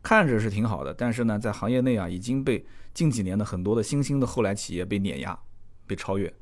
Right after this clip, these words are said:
那么后来我呢，也打算是去离家近一点的一些地方，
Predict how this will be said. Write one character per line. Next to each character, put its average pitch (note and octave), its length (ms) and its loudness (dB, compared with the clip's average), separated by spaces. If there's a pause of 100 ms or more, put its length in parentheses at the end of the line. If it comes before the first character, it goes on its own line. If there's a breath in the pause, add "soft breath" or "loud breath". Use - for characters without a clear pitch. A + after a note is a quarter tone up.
(540 soft breath)
那 - 140 4
么 D#3 180 10
后 C#3+ 140 8
来 D#3+ 120 12
我 C3+ 160 10
呢， C#3 240 6
也 C3+ 120 6
打 A2+ 160 4
算 C3 180 4
是 A#2+ 360 4
去 A#2+ 200 -2
离 G#2 180 2
家 B2+ 200 2
近 D3 280 0
一 A2 60 4
点 F2 240 -4
的 C#2+ 100 -6
一 E2+ 60 -4
些 F#2+ 140 -4
地 F#2+ 140 -4
方， - 180 -10